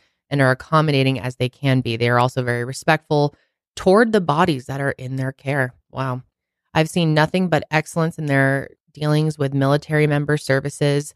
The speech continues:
and I loved seeing th-, and feeling the love and care they put into obituaries that they write. As long as I am in the area, I will only work with Back to Nature Funeral Home." So yeah, you wonder, I don't know, what these people would have to say now, or if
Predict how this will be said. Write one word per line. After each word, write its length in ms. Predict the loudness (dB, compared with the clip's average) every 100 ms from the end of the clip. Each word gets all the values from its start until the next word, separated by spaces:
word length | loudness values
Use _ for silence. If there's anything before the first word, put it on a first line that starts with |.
| _ _ _ _ _
and 160 | 0 2
I 80 | 2
loved 360 | 4 2 2
seeing 440 | -2 0 2 2 -2
th-, 100 | -8
and 180 | -16 -18
feeling 440 | -4 2 4 4 4
the 100 | 4
love 420 | 4 4 2 0
and 160 | -4 -4
care 220 | 0 0
they 100 | 0
put 220 | -2 0
into 360 | 0 0 -2 0
obituaries 600 | 0 -2 -4 -6 -6 -4
that 120 | -4
they 120 | -4
write. 400 | -2 2 2 0 -12 _ _ -6
As 140 | -4
long 280 | -2 0 0
as 140 | -2 -6
I 120 | -6
am 120 | -6
in 100 | -6
the 120 | -6
area, 300 | -4 0 2
I 240 | 2 0 -2
will 200 | -4 2
only 340 | 4 6 4
work 400 | 2 -2 -4 _ _ _
with 160 | -6 -4
Back 240 | -6 -6
to 100 | -16
Nature 360 | -16 -16 -18 -20
Funeral 320 | -20 -20 -18 -16
Home." 340 | -16 -18 -20 _ _ _
So 120 | -4 0
yeah, 80 |
you 160 | 0 0
wonder, 480 | -4 2 2 2 -4 _ _ _ _ _ _ _
I 60 | -2
don't 100 | 2
know, 140 | 2
what 180 | 0 -6
these 140 | -10 -6
people 180 | -2
would 80 | -2
have 180 | -2 -6
to 60 | -4
say 140 | -2
now, 300 | 0 0 0
or 180 | 0 -4
if 220 | -8